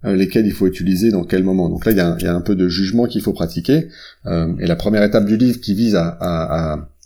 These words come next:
à quantifier l'impact qu'on cherche à avoir et, euh, le temps qu'on alloue à ce projet-là, c'est une manière un peu de, de pouvoir choisir ensuite le, la complexité des activités qu'on va mener.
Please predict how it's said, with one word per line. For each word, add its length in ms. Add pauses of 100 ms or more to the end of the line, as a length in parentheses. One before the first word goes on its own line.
à 80
quantifier 540
l'impact 460
qu'on 120
cherche 280
à 100
avoir 400 (340)
et, 320 (100)
euh, 180
le 180
temps 180
qu'on 200
alloue 280
à 80
ce 60
projet-là, 500 (180)
c'est 160
une 80
manière 300
un 60
peu 180
de, 160
de 140
pouvoir 320
choisir 360
ensuite 440
le, 160
la 80
complexité 500
des 140
activités 360
qu'on 140
va 80
mener. 300